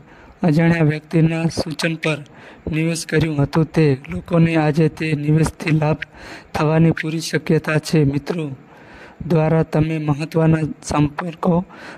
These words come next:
બનાવશો. આજે રોમાન્સ માટે ગૂંચવણભર્યું જીવન છોડો. નવું સાહસ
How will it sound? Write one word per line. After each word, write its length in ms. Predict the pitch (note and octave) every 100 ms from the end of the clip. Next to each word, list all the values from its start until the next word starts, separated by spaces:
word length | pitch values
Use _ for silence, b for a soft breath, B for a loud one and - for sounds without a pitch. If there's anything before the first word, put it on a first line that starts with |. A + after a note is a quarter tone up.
| B
બનાવશો. 520 | E3 D#3 D#3+ D3+ - D3
આજે 340 | - D3+ D3 E3 D#3+
રોમાન્સ 400 | E3 D3+ E3 D#3+
માટે 320 | D3+ D#3 D3+ C#3+ C3+ B B B B B B - -
ગૂંચવણભર્યું 960 | D3 D#3 - E3 E3 E3 C#3+ C#3+ D#3+
જીવન 380 | C3+ D#3 D3 D#3+ D#3+
છોડો. 360 | - - D#3 C#3 B2+ - B B B -
નવું 300 | D3+ D#3 E3
સાહસ 400 | - D#3 D#3+